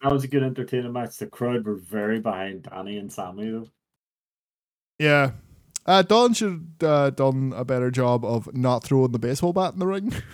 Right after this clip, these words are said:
Speaker 2: <laughs> after
Speaker 1: Yeah.
Speaker 2: he done it. <laughs> The referee will, like, it's like, "There's a baseball bat there. I'm just gonna have to ignore that now and pretend it's not
Speaker 1: Mm.
Speaker 2: there."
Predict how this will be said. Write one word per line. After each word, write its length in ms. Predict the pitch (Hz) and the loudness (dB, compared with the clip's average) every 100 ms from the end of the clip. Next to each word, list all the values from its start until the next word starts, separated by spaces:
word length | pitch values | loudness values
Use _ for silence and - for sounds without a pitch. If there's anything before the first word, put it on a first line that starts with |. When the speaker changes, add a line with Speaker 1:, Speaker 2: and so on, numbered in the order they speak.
| - - _ _ | -20 -20 _ _
Speaker 2:
<laughs> 540 | _ _ _ _ _ | _ _ _ _ _
after 220 | 165 160 123 | -2 0 2
Speaker 1:
Yeah. 120 | 165 | 2
Speaker 2:
he 40 | |
done 300 | 160 - 190 | 2 2 4
it. 320 | 226 208 - - | 4 2 -14 -16
<laughs> 180 | 214 147 | -10 -8
The 60 | 156 | -4
referee 500 | 131 131 139 127 135 | -4 -4 -6 -6 -6
will, 220 | 143 139 | -8 -10
like, 380 | 135 135 135 - _ _ _ - - - - - - - - _ | -8 -10 -10 -20 _ _ _ -20 -20 -20 -20 -20 -20 -20 -20 _
it's 100 | - | -4
like, 220 | 135 - | -4 -2
"There's 180 | 151 165 | -2 0
a 60 | |
baseball 360 | 220 247 - 165 | 2 4 4 4
bat 220 | 147 135 | 4 4
there. 260 | 131 123 120 | 4 2 0
I'm 180 | 175 208 | -2 -2
just 200 | 131 131 | -2 0
gonna 200 | 143 135 | 4 6
have 200 | 139 160 | 6 6
to 60 | 185 | 4
ignore 380 | 180 190 185 180 | 6 8 8 8
that 220 | 156 147 | 6 6
now 140 | 135 | 2
and 240 | 131 127 117 | 4 2 -2
pretend 340 | 127 135 143 | -2 0 0
it's 140 | 139 135 | -4 -4
not 180 | 139 | -2
Speaker 1:
Mm. 360 | 208 127 120 123 131 _ _ _ _ _ _ _ - - _ - | 2 2 0 -2 -12 _ _ _ _ _ _ _ -20 -20 _ -10
Speaker 2:
there." 140 | 151 | -10